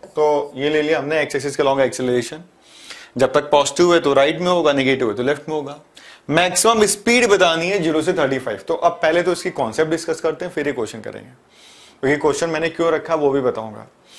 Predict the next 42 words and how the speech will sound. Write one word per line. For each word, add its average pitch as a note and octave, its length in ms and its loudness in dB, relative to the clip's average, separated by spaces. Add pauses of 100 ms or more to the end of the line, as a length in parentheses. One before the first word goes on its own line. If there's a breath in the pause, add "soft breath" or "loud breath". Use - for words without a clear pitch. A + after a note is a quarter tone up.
(320 loud breath)
मैंने, C3+ 280 0
देखिए, D#3 260 -2
काइनेमेटिक्स C#3+ 720 -4
में E3 100 -10
क्वेश्चन D#3 480 -6
रखे D3+ 220 -8
हैं E3 340 -6
ग्राफ B2 440 -2
के। G#2+ 80 -10 (800 loud breath)
पिछला D#3 240 2
वाला D#3+ 240 2 (100)
एक्सटी - 280 -4
कर्व - 180 2
पे E3 180 -4
था, F#3 440 -4 (380 loud breath)
उसमें E3 260 0
हमने E3 180 0
स्लोप E3+ 280 0
देखी A#2+ 320 -4
थी। G#2 180 -18 (380 soft breath)
इस C#3+ 220 -4
वाले E3 220 2
में E3+ 120 -2
हम F#3 220 -6
एटी E3+ 280 2
कर्व D#3+ 220 2
ले B2+ 160 0
रहे A2+ 120 -4
हैं A2 200 -18
और D#3 120 0
इस D#3+ 140 -4
वाले D#3+ 200 2
में E3+ 80 -2
स्लोप D#3+ 300 -2
नहीं E3 100 -6
देखेंगे, D#3+ 340 -2
एरिया C3+ 240 2
देखेंगे। A2 400 -8 (380)
देखिए, C3+ 200 0
मैंने D3+ 200 -2
क्या E3 200 2
कहा, A2 340 -10